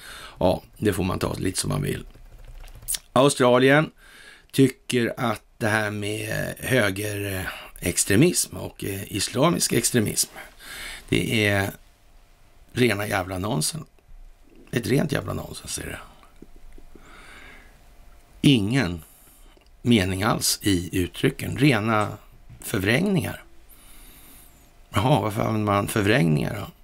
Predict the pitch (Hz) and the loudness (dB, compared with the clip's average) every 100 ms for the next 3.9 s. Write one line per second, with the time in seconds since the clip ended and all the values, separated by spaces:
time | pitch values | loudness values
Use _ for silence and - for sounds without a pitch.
0 | _ _ - 110 131 151 151 151 - 131 | _ _ 0 4 4 4 2 0 -2 -4
1 | - 131 117 87 - 123 143 131 107 - | -2 0 0 -2 -2 2 2 2 -4 -10
2 | - - - - - 233 - - - _ | -20 -20 -16 -6 2 2 2 -4 -14 _
3 | _ - - - 127 120 107 98 | _ -20 -18 -2 2 6 6 4